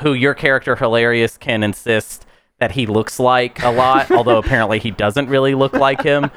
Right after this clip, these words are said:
Speaker 1: uh, but you can say that over and over, which is really fun, and I definitely did in this playthrough. I just said over and over, "I look exactly
Speaker 2: Oh,
Speaker 1: like
Speaker 2: God, I'm, I'm the
Speaker 1: Kraz Mazov."
Speaker 2: spiritual successor to this guy.
Speaker 1: Look exactly like the guy.
Speaker 2: <laughs>
Speaker 1: Um, but yeah, so, so,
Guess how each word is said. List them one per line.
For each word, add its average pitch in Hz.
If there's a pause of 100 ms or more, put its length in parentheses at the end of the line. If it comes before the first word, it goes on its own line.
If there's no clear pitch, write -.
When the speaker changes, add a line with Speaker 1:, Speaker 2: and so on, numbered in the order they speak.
(240)
Speaker 1:
uh, 120
but 120
you 120
can 120
say 107
that 120
over 120
and 127
over, 127
which 131
is 135
really 135
fun, 135
and 104
I 104
definitely 113
did 98
in 117
this 120
playthrough. -
I 101
just 101
said 104
over 113
and 104
over, 104
"I 127
look 233
exactly 101
Speaker 2:
Oh, 85
Speaker 1:
like 123
Speaker 2:
God, 90
I'm, 85
I'm 90
the 87
Speaker 1:
Kraz 87
Mazov." -
Speaker 2:
spiritual 120
successor -
to 80
this -
guy. -
Speaker 1:
Look -
exactly 156
like 151
the 104
guy. 80 (280)
Speaker 2:
<laughs> 294
Speaker 1:
Um, 156 (840)
but 190
yeah, 180
so, 175
so, 165